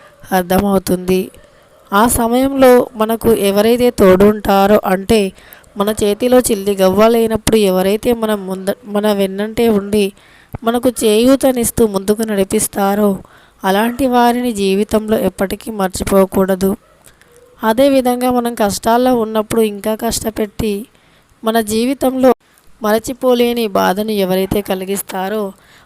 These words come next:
అలాంటి వారికి ఎప్పటికీ కూడా దూరంగానే ఉండాలి.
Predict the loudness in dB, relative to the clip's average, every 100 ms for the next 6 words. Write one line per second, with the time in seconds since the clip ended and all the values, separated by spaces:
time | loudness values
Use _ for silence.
0 | -8 -4 -4 -4 -6 -4 -4 -4 -6 -8
1 | -4 -4 -4 -6 -8 -6 -6 -6 -4 -6
2 | -8 -8 -8 -8 -10 -12 -10 -10 -10 -12